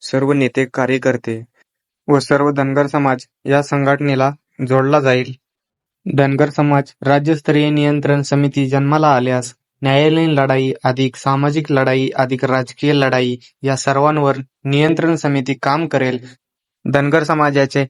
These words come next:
नेते व कार्यकर्ते व सर्व इतर सर्व संघटना कुठेतरी धनगर बांधवांनी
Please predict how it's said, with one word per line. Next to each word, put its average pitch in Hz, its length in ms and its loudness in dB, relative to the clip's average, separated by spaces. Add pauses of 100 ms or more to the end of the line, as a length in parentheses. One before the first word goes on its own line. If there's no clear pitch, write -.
(140)
नेते 147 420 2
व 151 120 4
कार्यकर्ते 147 760 0 (260)
व 135 160 2
सर्व 151 400 2
इतर 143 340 0
सर्व 147 400 2 (240)
संघटना 143 580 0 (220)
कुठेतरी 151 440 0
धनगर 143 360 2
बांधवांनी 135 540 0